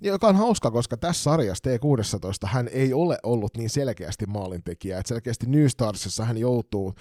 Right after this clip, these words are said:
tai saa pelata kokonaisvaltaisempaa peliä. Virman puolella sit taas tossa T kahdeksastatoista, missä hän on pelannut, hän on selkeästi enemmän maalilinko siellä.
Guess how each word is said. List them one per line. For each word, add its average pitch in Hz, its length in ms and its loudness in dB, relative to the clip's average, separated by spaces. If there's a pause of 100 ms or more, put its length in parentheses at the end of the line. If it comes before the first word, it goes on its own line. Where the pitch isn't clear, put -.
(140)
tai 120 140 0
saa 202 280 2
pelata 110 340 -2
kokonaisvaltaisempaa 82 1120 -2
peliä. 90 300 -8 (340)
Virman 156 320 6
puolella 113 400 -2
sit 120 200 -6
taas 113 220 -4
tossa - 180 -8
T 123 180 0
kahdeksastatoista, 107 800 -4
missä 101 220 -6
hän 110 120 -2
on 98 80 -6
pelannut, 101 420 -4
hän 107 120 -4
on 104 60 -2
selkeästi 104 520 -6
enemmän 101 240 -6
maalilinko 92 640 -6
siellä. 95 340 -8